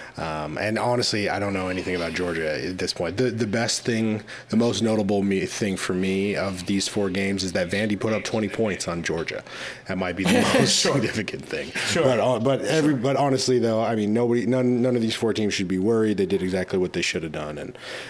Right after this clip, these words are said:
Speaker 1: it's pretty,
Speaker 2: Yeah.
Speaker 1: pretty cut and dry.
Speaker 2: Yep, pretty cut and dry. Uh, Alabama beat Arkansas at home twenty-four to twenty-one. Um,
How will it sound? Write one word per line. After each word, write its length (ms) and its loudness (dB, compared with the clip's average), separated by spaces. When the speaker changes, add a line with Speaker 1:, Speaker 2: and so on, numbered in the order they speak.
Speaker 1:
it's 160 -4
pretty, 220 -2
Speaker 2:
Yeah. 260 0
Speaker 1:
pretty 220 -4
cut 100 -4
and 80 -10
dry. 320 -6
Speaker 2:
Yep, 260 -2
pretty 160 0
cut 120 0
and 100 -4
dry. 260 -6
Uh, 220 2
Alabama 800 2
beat 240 4
Arkansas 760 2
at 140 -2
home 320 0
twenty-four 680 2
to 200 -2
twenty-one. 1120 0
Um, 800 4